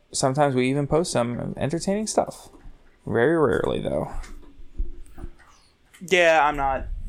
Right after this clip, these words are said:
Speaker 2: I don't post very often. Not very, don't post very often just due to me not knowing what to post nine times out of ten. So on occasion, I'll post my shower thoughts,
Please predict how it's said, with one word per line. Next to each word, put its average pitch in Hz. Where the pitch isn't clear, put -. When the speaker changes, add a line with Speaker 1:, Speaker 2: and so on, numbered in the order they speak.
Speaker 2:
I 135
don't 127
post 117
very 120
often. 113
Not 135
very, 135
don't 185
post 180
very 160
often 151
just 139
due 147
to 143
me 139
not 135
knowing 135
what 127
to -
post 139
nine 135
times 143
out 147
of 139
ten. 160
So 381
on 453
occasion, 190
I'll 156
post 139
my 117
shower 107
thoughts, 101